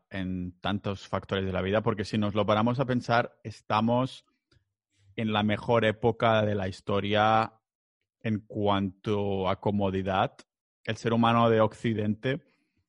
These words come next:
o, o sea, nunca se han visto tan pocos pobres, es decir,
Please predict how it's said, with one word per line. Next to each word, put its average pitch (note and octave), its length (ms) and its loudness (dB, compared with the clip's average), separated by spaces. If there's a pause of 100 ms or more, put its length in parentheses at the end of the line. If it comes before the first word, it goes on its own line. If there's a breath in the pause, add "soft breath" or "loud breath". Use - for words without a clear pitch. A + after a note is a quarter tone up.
(200)
o, - 220 -10 (140)
o C#3 120 2
sea, A#2+ 300 2 (280)
nunca C#3+ 400 0
se E3 100 -6
han D3 120 0
visto C3+ 240 -4
tan B2+ 220 0
pocos A#2+ 400 0
pobres, D3+ 540 2
es G#2+ 140 -4
decir, G#2 440 -2